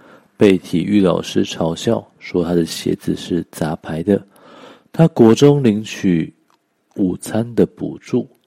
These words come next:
被同学发现了，耻笑了他三年。他高中是低收入户，老师会直接把名单给念出来，所以他继续被看不起了三年。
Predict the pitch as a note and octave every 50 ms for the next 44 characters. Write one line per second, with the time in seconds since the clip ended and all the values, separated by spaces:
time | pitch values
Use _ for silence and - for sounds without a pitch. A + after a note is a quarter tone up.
0 | _ _ _ _ - B2+ C3 B2 A2 - - F2+ E2 F#2 F#2+ - - F2+ D#2+ -
1 | - - G#2 A2+ A2+ - - - C3 G2+ E2+ F2 - - _ _ - - - -
2 | - - E2+ E2 - - - B2 A#2+ G#2+ E2+ F2 - - E2 E2 E2+ E2+ E2 -
3 | - F#2+ G#2 G#2 G#2 F#2+ E2+ E2 - _ _ _ _ _ _ _ _ _ _ _
4 | _ - - F2 E2+ - - F2+ F2 F2+ F#2 - - F#2+ F#2 F#2+ G2+ G2+ - _
5 | - - F#2 E2 - _ - - F#2 F#2+ G2+ - - - - G2+ F#2 F#2+ G2 G2
6 | F#2 F#2 F2 - - - G#2+ G#2+ - _ _ _ _ - - - - _ _ _
7 | _ - G2 F2+ F2 - - - B2 A2+ A#2+ C3 A2 - - - - F#2 - -
8 | B2 C3 - - F#2 D2+ C#2+ D2+ D2+ D#2 D#2+ D#2+ E2+ F2+ G2+ G#2 A#2 B2 A#2 G#2
9 | D#2+ C#2 - D#2 G2+ A2+ G#2 E2+ D#2+ - - F2+ E2+ D#2+ D#2+ E2 D#2+ - - _
10 | _ - - - F2 E2 D#2+ - - - F2 E2+ E2 - - - - C3+ A2 F#2
11 | - - - - A2+ A2 - _ _ _ _ _ - F#2 F2 - - - - G2+
12 | F#2 F#2+ G#2 G#2+ - - - - - - - - - _ - - D#2 D2+ D#2+ D#2+
13 | F2 -